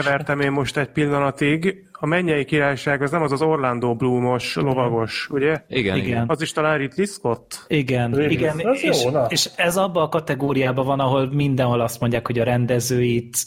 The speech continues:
Speaker 3: torony magasan jobb,
Speaker 4: Aha.
Speaker 3: mint a mozis.
Speaker 2: Ez fenn van
Speaker 1: Remélem, egy ilyen
Speaker 2: H B O-n, én múltkor találkoztam vele, hogy
Speaker 3: Mhm.
Speaker 2: ott vajon melyik.
Speaker 3: Mhm.
Speaker 1: Remélem,
Speaker 3: Biztos,
Speaker 1: ilyen
Speaker 3: hogy a mozis
Speaker 1: négy
Speaker 3: van.
Speaker 1: és fél órás.
Speaker 3: Ö,
Speaker 1: Mondjuk most lesz
Speaker 4: Hát nem
Speaker 1: rá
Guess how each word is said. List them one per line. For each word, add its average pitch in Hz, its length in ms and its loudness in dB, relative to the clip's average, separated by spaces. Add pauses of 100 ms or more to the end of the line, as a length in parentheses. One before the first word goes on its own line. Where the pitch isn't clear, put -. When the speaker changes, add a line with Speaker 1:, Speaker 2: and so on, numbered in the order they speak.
Speaker 3:
torony 120 300 0
magasan 107 520 -2
jobb, 107 140 2
Speaker 4:
Aha. 127 120 0
Speaker 3:
mint - 180 -4
a 104 220 2
mozis. 113 500 0
Speaker 2:
Ez 107 120 -6
fenn 160 220 0
van 104 120 0
Speaker 1:
Remélem, 120 280 0
egy 131 100 -6
ilyen 139 200 0
Speaker 2:
H - 40 -4
B 101 120 0
O-n, 95 140 0
én 101 160 0
múltkor 104 480 -2
találkoztam 92 720 -4
vele, 90 200 0
hogy 120 120 0
Speaker 3:
Mhm. 127 100 2
Speaker 2:
ott 147 100 0
vajon 101 260 0
melyik. - 580 -4 (460)
Speaker 3:
Mhm. 117 200 2 (720)
Speaker 1:
Remélem, 147 320 0
Speaker 3:
Biztos, 156 460 0
Speaker 1:
ilyen 147 100 0
Speaker 3:
hogy 135 100 0
a - 20 2
mozis 123 320 0
Speaker 1:
négy 151 120 2
Speaker 3:
van. 139 100 -4
Speaker 1:
és 113 140 -4
fél 135 240 0
órás. 135 540 -2 (1040)
Speaker 3:
Ö, 143 600 2
Speaker 1:
Mondjuk 143 200 2
most - 160 -2
lesz 214 80 4
Speaker 4:
Hát 156 100 -2
nem 262 80 2
Speaker 1:
rá - 60 2